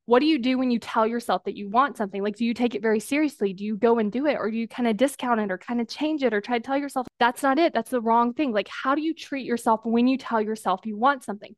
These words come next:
I also want you to think about what happens when you say you want something. Like, does your brain start telling you, "It's not gonna happen. It's not possible. We're not gonna be able to do that. How are we gonna do that? We don't know how to do that. It's not gonna happen." Like,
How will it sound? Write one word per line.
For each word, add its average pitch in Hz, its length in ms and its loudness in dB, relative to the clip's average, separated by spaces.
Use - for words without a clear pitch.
I - 60 4
also 311 300 6
want 285 240 0
you 240 60 -2
to 233 100 6
think 226 180 2
about 214 240 4
what 233 120 0
happens 240 340 -2
when 226 100 0
you 220 80 -2
say 262 320 2
you 285 140 0
want 202 320 -6
something. - 400 -16
Like, 226 160 4
does 247 180 6
your 269 120 2
brain 247 200 4
start 240 180 -2
telling 285 300 0
you, 220 80 -4
"It's 214 160 -4
not 220 180 0
gonna 226 140 -2
happen. 262 380 0
It's 208 180 -6
not 214 180 -2
possible. 269 400 -2
We're 202 100 -4
not 208 160 -2
gonna 233 120 -6
be 226 80 0
able 220 80 0
to 214 60 -8
do 294 140 -2
that. 208 160 2
How 247 100 0
are 254 80 2
we 262 100 -4
gonna 247 160 -2
do 294 140 -2
that? 214 200 0
We 214 140 -6
don't 294 140 -4
know 277 100 -2
how 269 120 0
to 254 100 -4
do 311 140 -4
that. 254 120 0
It's 220 140 -8
not 285 160 -4
gonna 247 160 -6
happen." 269 240 -2
Like, 214 200 -2